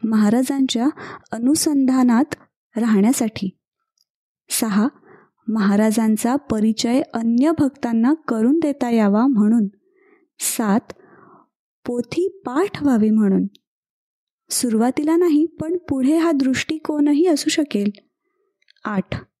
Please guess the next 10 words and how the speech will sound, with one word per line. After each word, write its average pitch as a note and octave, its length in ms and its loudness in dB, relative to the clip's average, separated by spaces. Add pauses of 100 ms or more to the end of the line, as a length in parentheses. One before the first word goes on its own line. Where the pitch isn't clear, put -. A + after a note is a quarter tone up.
(580)
पोथी A#3+ 380 -2
वाचता C#4 500 -2
वाचता C4 440 -2
स्वतःला C4 760 0
प्रगत C#4 680 -4
करून B3 340 0
प्रसंगी C4 800 -2
प्रवचन C4+ 720 -2
करू C4 220 0
शकू, A3+ 460 -2